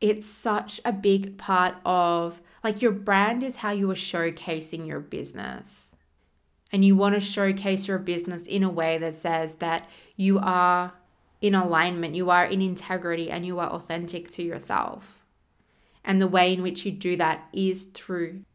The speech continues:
bringing those values in. Now, s-, a lot of the challenges and obstacles that people face in building a values-based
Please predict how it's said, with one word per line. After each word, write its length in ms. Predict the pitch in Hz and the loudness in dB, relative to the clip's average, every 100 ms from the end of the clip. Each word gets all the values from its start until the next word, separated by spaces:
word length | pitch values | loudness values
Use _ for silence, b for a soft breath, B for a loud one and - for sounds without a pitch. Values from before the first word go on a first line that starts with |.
| _ _ | _ _
bringing 360 | - 190 185 180 | -2 0 0 -2
those 220 | 170 170 | -2 -2
values 520 | 156 160 156 151 151 | -2 -2 -4 -6 -6
in. 440 | 95 - 196 - - - _ B B B B B - | -6 -8 -12 -14 -18 -20 _ B B B B B 2
Now, 600 | 214 202 196 202 - - - - - - | 6 6 4 2 -4 -14 -20 -20 -20 -18
s-, 200 | - - - - | -18 -16 -10 -2
a 80 | 220 | 2
lot 220 | 226 254 | 4 4
of 120 | 285 | 2
the 80 | 339 | -2
challenges 760 | - 208 196 196 190 180 170 | -2 2 2 2 2 -2 -2
and 200 | 175 - - | -4 -2 0
obstacles 800 | 180 - - 190 - 170 170 - | 0 0 -8 -6 -4 -2 -2 -2
that 180 | 147 | -4
people 300 | - 196 190 | -2 -6 -6
face 840 | 175 - - 151 156 185 269 - - b b b _ | -10 -12 -4 -2 2 0 -2 -6 -16 b b b _
in 300 | - 190 190 | -2 0 0
building 400 | 196 190 196 202 | 2 4 6 4
a 60 | 202 | 2
values-based 840 | 196 160 175 165 165 156 160 - | 2 2 2 -2 -2 -4 -4 -8